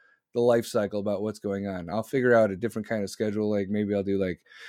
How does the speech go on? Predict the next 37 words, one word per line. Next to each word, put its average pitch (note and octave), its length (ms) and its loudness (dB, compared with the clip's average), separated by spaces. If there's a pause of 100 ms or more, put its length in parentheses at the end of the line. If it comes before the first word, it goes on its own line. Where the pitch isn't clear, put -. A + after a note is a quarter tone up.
(260)
politics F#2 520 4
on E3+ 100 4
Wednesday, C3 560 4
or E2 220 -2
politics E2 480 -4
on C#3 100 -2
Monday, A2+ 400 -2
or C2 100 -6
politics D#2 500 -6
on G#2+ 420 2
Friday, C#3 640 4
and D2 100 -2
then E2+ 140 -4
we'll F2+ 80 -4
just F#2+ 160 -8
talk G#2+ 160 2
about A#2 240 4
life, B2+ 400 2
and D#2 260 -8
we'll E2+ 80 -8
talk A2 140 -2
about B2 180 2
pop D#3 220 4
culture, G3+ 380 6
and - 100 -4
we'll F#2 80 -2
talk C3+ 160 0
about A3 200 8
movies, C4+ 540 8
and C#3+ 80 -2
we'll D3 60 -4
talk G#3 160 4
about G#3 160 2
how G#3+ 100 4
much, G#3+ 280 0
you A3+ 60 0
know, G#3+ 240 4